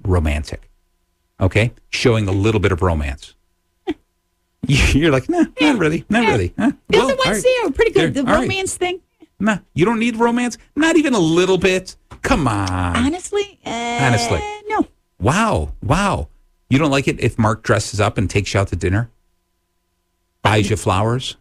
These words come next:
Speaker 2: No, well, he used to buy me flowers,
Speaker 1: Yeah.
Speaker 2: and I told him to stop 'cause the cats would eat it, and then they would just die anyways. So
Speaker 1: Wait, the
Speaker 2: I said
Speaker 1: cats would die?
Speaker 2: No, the cats
Speaker 1: Uh,
Speaker 2: wouldn't
Speaker 1: oh,
Speaker 2: die. The
Speaker 1: all right.
Speaker 2: flowers would die.
Speaker 1: Right, right.
Speaker 2: But the cats would eat the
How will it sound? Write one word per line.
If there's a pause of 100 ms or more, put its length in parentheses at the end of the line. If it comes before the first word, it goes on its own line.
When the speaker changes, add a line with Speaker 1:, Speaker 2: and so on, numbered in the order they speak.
(340)
Speaker 2:
No,
well,
he
used
to
buy
me
flowers,
Speaker 1:
Yeah.
Speaker 2:
and
I
told
him
to
stop (360)
'cause
the
cats
would
eat
it,
and
then
they
would
just
die
anyways. (300)
So
Speaker 1:
Wait,
the
Speaker 2:
I
said
Speaker 1:
cats
would
die? (300)
Speaker 2:
No,
the
cats
Speaker 1:
Uh,
Speaker 2:
wouldn't
Speaker 1:
oh,
Speaker 2:
die.
The
Speaker 1:
all
right.
Speaker 2:
flowers
would
die.
Speaker 1:
Right,
right.
Speaker 2:
But
the
cats
would
eat
the